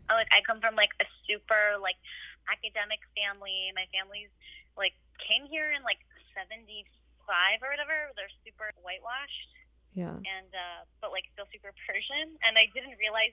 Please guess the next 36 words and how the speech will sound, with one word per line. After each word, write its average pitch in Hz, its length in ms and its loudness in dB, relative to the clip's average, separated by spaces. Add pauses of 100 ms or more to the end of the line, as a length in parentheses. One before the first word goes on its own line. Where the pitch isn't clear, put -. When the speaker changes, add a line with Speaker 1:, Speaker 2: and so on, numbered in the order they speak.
Speaker 1:
till 220 160 -6
I 202 160 -8
started 202 400 -4 (480)
dating 254 380 0
guys, 233 400 -4 (180)
like, 196 220 -10 (340)
how 233 640 -4
white 208 260 -8
we 220 160 -14
were 202 140 -8
and 185 100 -14 (160)
how 208 640 -6 (480)
backwards 196 320 -10
some - 160 -12
other - 160 -12 (140)
<laughs> - 120 -2
people 285 220 -8
are. 277 160 -10 (420)
But, 294 140 2
like, 302 100 0 (140)
Persians 339 320 2
have, 330 100 -2 (140)
there's, 277 100 -4
like, 285 160 -6
a 254 60 -8
lot 254 160 -2
of 247 100 -20
great 240 240 0
Persians 247 320 -10
out 180 160 -8
there. - 160 -16 (220)
I 220 260 6
was 226 80 -6
lucky 214 300 -4
enough 202 240 -10
to - 20 -20